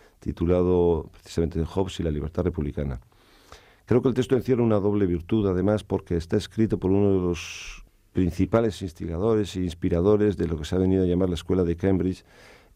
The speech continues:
eh, con su llamamiento a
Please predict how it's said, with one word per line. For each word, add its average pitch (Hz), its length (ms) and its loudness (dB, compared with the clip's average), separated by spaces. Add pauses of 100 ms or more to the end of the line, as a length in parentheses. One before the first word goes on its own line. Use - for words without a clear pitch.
(120)
eh, 76 420 -4
con 87 160 0
su - 140 -8
llamamiento 98 720 2
a 82 640 -2